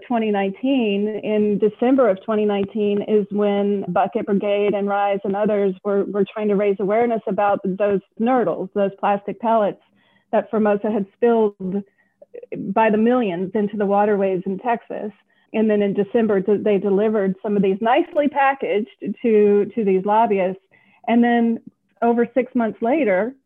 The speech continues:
in the midst of a heated fight over access to, with, with Formosa, over access to that cemetery, in the midst of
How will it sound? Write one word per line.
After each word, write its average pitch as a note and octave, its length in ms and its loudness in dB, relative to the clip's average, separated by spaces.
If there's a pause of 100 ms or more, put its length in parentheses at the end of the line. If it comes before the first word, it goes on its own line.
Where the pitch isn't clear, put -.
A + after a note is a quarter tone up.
(220)
in A#3+ 220 2
the A#3+ 80 2
midst B3 680 0
of G#3+ 540 2
a G#3 220 4
heated A3+ 360 0
fight B3 260 2
over G#3 220 0
access G#3+ 520 -2 (200)
to, G3 400 0
with, A3+ 280 0
with A#3+ 260 2
Formosa, G#3+ 720 -2 (440)
over G#3 220 0
access A3 460 0 (140)
to G#3 60 -2
that F#3+ 220 -4 (120)
cemetery, G3+ 680 -2 (200)
in A#3+ 200 2
the A#3+ 80 4
midst B3 720 0
of G#3+ 440 2